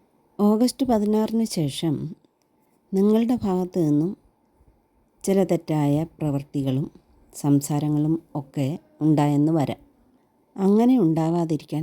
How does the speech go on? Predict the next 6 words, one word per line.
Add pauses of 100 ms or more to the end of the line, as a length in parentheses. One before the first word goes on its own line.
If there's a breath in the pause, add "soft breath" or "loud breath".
നിങ്ങൾ
പ്രത്യേകം
ശ്രദ്ധിക്കണം. (800 soft breath)
പലപ്പോഴും (300)
നമ്മളെ
സ്നേഹിക്കുന്നവരുടെയെല്ലാം